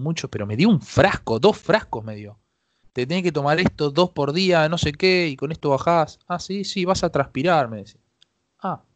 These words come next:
ok". Y me empecé a mandar las pastillas. O sea, creo que me hice mierda,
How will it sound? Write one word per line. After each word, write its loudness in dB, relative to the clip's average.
ok". -8
Y -2
me 0
empecé 4
a 2
mandar 6
las 4
pastillas. -4
O -16
sea, 0
creo -4
que -2
me -4
hice 2
mierda, 0